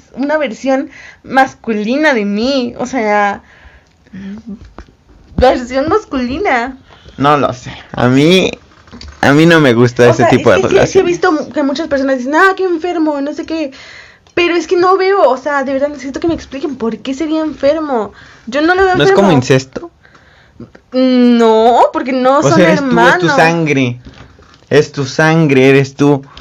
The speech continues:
Speaker 2: <laughs> ¿Qué es, es peor que el incesto?
Speaker 1: Pero es, eres tú de otra, de otro un-, universo y eres, es, es,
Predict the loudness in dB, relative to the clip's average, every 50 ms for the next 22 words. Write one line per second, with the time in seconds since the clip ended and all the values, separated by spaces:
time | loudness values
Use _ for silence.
0 | -20 -20 -20 -20 -20 -20 _ -14 -12 -12 -12 -14 -18 -20 -20 _ -20 -20 _ _
1 | _ _ _ _ _ _ _ -20 -20 -20 -20 -20 -20 -20 -18 -16 -12 -6 -2 0
2 | 0 0 0 2 2 2 2 2 2 0 2 4 4 4 4 4 0 -2 -2 2
3 | 2 4 4 4 4 2 2 2 2 2 2 4 4 2 0 0 0 2 2 2
4 | 2 0 -4 -6 -4 -2 0 0 -2 -4 -10 -18 _ _ _ -4 -2 0 2 2
5 | 2 2 2 2 0 0 -4 -12 _ -2 0 2 2 2 0 0 -2 -2 -2 0
6 | 0 0 0 0 0 0 2 2 2 2 0 -8 -18 -20 _ _ _ _ _ _
7 | _ _ _ _ _ _ _ -20 -16 -10 -6 -4 -4 -4 -6 -8 -8 -8 -4 -4
8 | -2 -2 -2 -4 -6 -8 -12 -12 -10 -8 -8 -8 -6 -6 -4 -6 -6 -6 -10 -12
9 | -12 -10 -8 -8 -6 -6 -6 -6 -6 -6 -6 -4 -2 -2 -2 -2 -4 -12 -20 -20
10 | -20 -20 _ _ _ _ _ _ _ _ _ _ _ _ _ _ _ _ _ _
11 | _ _ _ -14 -6 -4 -2 0 0 0 -2 -2 -6 -8 -12 -20 -20 -20 -20 -20
12 | -20 -20 -20 -20 -20 -20 -20 -20 -18 -16 -16 -18 -18 _ -20 -20 _ -12 -6 -6
13 | -6 -6 -6 -10 -10 -10 -10 -10 -8